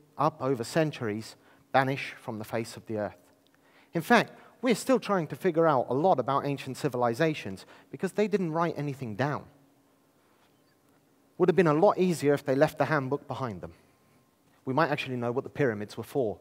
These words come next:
then. Because we have written language, because we can write things down, we can communicate knowledge across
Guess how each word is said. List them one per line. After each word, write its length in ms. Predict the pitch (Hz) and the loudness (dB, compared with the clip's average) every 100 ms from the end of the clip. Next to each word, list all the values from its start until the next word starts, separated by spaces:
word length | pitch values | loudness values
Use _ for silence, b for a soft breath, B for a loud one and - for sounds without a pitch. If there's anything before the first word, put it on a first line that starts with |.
| - | -12
then. 160 | 82 82 _ _ _ _ - B B B B B B B B _ _ _ _ _ _ - - _ _ _ _ _ _ _ _ _ _ _ _ _ _ _ _ _ _ | -14 -14 _ _ _ _ -20 B B B B B B B B _ _ _ _ _ _ -20 -20 _ _ _ _ _ _ _ _ _ _ _ _ _ _ _ _ _ _
Because 400 | 180 175 254 220 | 2 4 0 0
we 120 | 196 | -2
have 480 | 170 185 196 135 - - | 0 2 2 0 -8 -18
written 400 | 139 165 - 143 | -2 -2 0 -4
language, 560 | 139 151 123 95 73 - - _ _ _ b b b b b _ | 0 0 -2 -8 -10 -16 -20 _ _ _ b b b b b _
because 340 | 135 180 196 | -8 -4 -4
we 80 | 175 | -4
can 220 | 180 160 | -6 -4
write 260 | 151 170 160 | -2 -2 -2
things 300 | - 139 127 | -6 -8 -4
down, 320 | - 135 82 90 b b b | -4 -4 -4 -10 b b b
we 140 | 156 | -2
can 220 | 175 151 | -2 -6
communicate 720 | 135 143 147 175 151 - 135 127 | -8 -6 -2 -2 -4 -6 -8 -6
knowledge 500 | 139 139 98 92 - b b _ | -6 -6 -6 -10 -16 b b _
across 760 | 110 - - 151 120 - - | -12 -10 -4 -2 -2 -6 -16